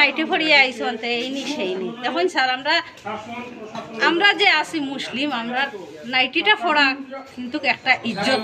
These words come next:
আমরা ইজ্জতর পর্দার হাওলায়। তারার মাঝে মণিপুরি মানুষ তারা পাঁচরা পড়ে, আমরা তো এটা খাইয়ে আইছি না। নাইটি পড়লে আমরা সব পুরা শরীরটা ঢাকা।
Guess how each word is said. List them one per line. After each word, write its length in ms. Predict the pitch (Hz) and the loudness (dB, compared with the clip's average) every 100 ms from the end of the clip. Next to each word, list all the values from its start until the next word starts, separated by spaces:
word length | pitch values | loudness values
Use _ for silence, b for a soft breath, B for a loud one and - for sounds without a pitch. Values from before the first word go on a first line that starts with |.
| 196 | 0
আমরা 160 | 147 - - 196 247 | -2 -8 -10 -8 -6
ইজ্জতর 440 | 233 294 302 349 233 | 2 2 6 4 4
পর্দার 340 | 269 240 247 269 | 0 2 4 4
হাওলায়। 280 | 214 165 160 - 190 - | 4 -2 -4 -8 -10 -6
তারার 240 | 226 277 311 | -4 0 0
মাঝে 240 | 285 320 339 339 - - | 0 -2 -4 -4 -14 -12
মণিপুরি 360 | 220 220 254 294 | -8 -8 -4 0
মানুষ 180 | 254 247 226 254 | 0 0 -2 0
তারা 160 | 233 233 247 | 2 2 4
পাঁচরা 340 | 233 196 233 240 | 2 2 0 0
পড়ে, 140 | 262 - 240 220 214 214 - 190 185 175 233 | -4 -6 -8 -6 -6 -8 -14 -12 -12 -6 -2
আমরা 140 | 294 339 | 0 2
তো 40 | 359 | 2
এটা 160 | 294 294 277 - - | 4 4 2 -6 -2
খাইয়ে 220 | 254 269 277 | 0 4 2
আইছি 180 | - 165 | 0 -6
না। 60 | 151 156 156 151 - | -8 -8 -8 -10 -8
নাইটি 220 | 233 269 320 | -4 -2 0
পড়লে 180 | 320 320 285 | 0 2 0
আমরা 140 | 220 214 226 | 0 -4 -6
সব 120 | 262 254 | -6 -8
পুরা 180 | 277 320 349 | -2 2 2
শরীরটা 380 | 330 254 285 277 233 | 0 -4 -2 0 0
ঢাকা। 180 | 190 233 | 0 -6